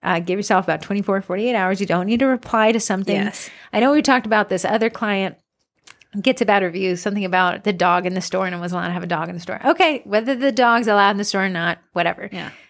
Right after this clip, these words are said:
Speaker 1: Client, you know, was like, "Well, it's not allowed in the store." But what he wrote back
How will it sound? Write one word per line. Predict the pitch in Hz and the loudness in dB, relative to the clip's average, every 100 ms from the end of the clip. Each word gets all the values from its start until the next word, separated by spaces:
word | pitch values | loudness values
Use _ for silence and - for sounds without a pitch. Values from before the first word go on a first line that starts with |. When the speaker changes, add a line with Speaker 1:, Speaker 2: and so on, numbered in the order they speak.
| - | -4
Speaker 1:
Client, | 247 240 233 226 | 2 2 2 -2
you | 214 | -2
know, | 185 175 208 | -2 -4 -6
was | 190 180 | -4 0
like, | 175 170 | 0 -2
"Well, | 190 170 | -4 -2
it's | - 175 | -4 -2
not | 190 | -2
allowed | 180 | -2
in | 196 | -2
the | |
store." | 175 240 180 | 0 0 2
But | 196 | 2
what | 185 240 | 2 2
he | 226 240 | 0 -4
wrote | 196 175 - | 0 -2 2
back | 285 277 160 - - | 4 4 2 -6 -18